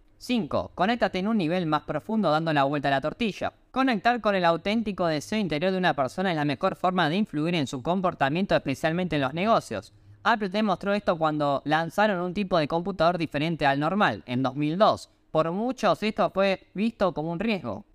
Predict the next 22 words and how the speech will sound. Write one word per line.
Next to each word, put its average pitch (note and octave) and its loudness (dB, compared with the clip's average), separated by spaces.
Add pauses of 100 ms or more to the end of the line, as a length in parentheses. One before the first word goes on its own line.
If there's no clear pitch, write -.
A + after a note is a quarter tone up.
pero D#3 0
Steve A#3 0
Jobs G#3+ 2
había E3 2
estado F#3 0
escuchando D#3+ -2
las D3 0
palabras D#3 2
de C#3 -2
nuestro B2+ -2
autor. C3 2
Se - -10
dio D3 2
cuenta F#3 0
de D#3+ 2
que C#3+ -2
si C#3+ -6
quieres F#3+ 0
influir E3+ -2
a D#3+ 4
las C3+ 2
personas, D#3+ 0